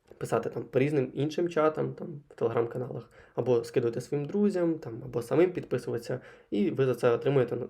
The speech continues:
додатково сто поінтів, сто кристалів, що досить непогано.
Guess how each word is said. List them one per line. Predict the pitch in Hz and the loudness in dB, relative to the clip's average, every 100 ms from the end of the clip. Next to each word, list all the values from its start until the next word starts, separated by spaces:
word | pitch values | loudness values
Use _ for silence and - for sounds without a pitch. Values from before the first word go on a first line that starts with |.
| - | 0
додатково | 120 - 156 131 - | 0 4 2 2 -2
сто | - 160 | 2 2
поінтів, | - 113 110 - - | 4 0 0 -8 -14
сто | - 117 | -4 -4
кристалів, | - - - 208 160 - | -4 -4 0 0 0 -8
що | - 170 156 | -4 -2 0
досить | 151 147 131 | 0 -2 -4
непогано. | 120 110 104 | -4 -4 -8